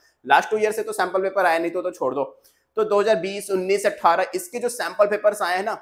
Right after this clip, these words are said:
वो सैंपल पेपर इन्हीं डेट्स के बीच में आए हैं, दस से पन्द्रह अक्टूबर के बीच में। मतलब कोई नौ तारीख को आ गया, कोई दस तारीख को आ गया, कोई ग्यारह को आ गया, कोई बारह को आ गया, इस तरह से।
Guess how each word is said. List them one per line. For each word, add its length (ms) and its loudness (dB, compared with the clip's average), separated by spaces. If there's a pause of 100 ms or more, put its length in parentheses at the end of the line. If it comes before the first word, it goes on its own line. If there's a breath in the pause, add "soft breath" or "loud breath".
(160)
वो 220 -4
सैंपल 320 -2
पेपर 380 4
इन्हीं 220 -2
डेट्स 280 -4
के 60 -6
बीच 260 -4
में 100 -6
आए 60 -4
हैं, 200 -10
दस 180 -8
से 60 -6
पन्द्रह 280 -4
अक्टूबर 300 -6
के 140 -10
बीच 200 -8
में। 60 -8
मतलब 200 -10
कोई 120 -2
नौ 160 0
तारीख 320 -6
को 80 0
आ 80 4
गया, 240 0
कोई 180 -4
दस 260 -6
तारीख 180 -6
को 100 -4
आ 80 4
गया, 160 -2
कोई 160 -6
ग्यारह 280 0
को 140 -2
आ 100 4
गया, 220 -2
कोई 160 -8
बारह 240 0
को 160 -2
आ 60 2
गया, 120 -10
इस 100 -14
तरह 120 -10
से। 200 -20